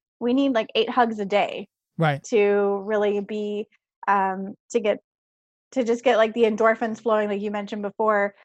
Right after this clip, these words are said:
Speaker 1: But there's benefits to physical contact.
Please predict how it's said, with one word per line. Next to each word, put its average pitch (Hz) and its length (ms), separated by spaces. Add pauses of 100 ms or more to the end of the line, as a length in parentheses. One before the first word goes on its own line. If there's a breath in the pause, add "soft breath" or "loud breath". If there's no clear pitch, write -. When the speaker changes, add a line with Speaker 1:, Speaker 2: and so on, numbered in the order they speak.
(140)
Speaker 1:
But 240 120
there's 262 200
benefits 294 560
to 233 180
physical 220 380
contact. 277 680